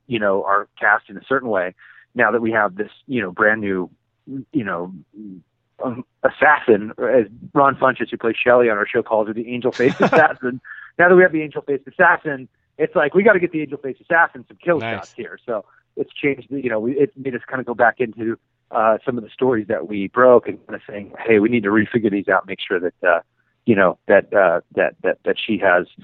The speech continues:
Speaker 1: uh, that we, you know, we're not leaving points on the, on the
Speaker 2: Right.
Speaker 1: floor," you know? So, but she's just,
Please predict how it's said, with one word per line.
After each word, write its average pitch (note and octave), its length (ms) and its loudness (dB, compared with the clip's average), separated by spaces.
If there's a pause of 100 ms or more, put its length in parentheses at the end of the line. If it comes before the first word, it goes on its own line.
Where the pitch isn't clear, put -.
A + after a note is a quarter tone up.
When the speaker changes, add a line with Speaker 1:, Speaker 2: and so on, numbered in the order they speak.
(380)
Speaker 1:
uh, - 80 -6 (140)
that C3 160 2
we, D3+ 260 2
you F3 100 4
know, A2 160 4 (440)
we're D#3+ 180 0
not C#3 160 4
leaving C3 320 2
points C3 280 -4
on A2+ 140 -2
the, A2+ 140 -2
on B2 140 -2
the G#2+ 60 -8
Speaker 2:
Right. G#2 120 -6
Speaker 1:
floor," G2 240 2
you G2 100 -6
know? F#2+ 160 -6 (240)
So, C3 280 6
but - 160 -8
she's F3+ 220 2
just, C3+ 200 -4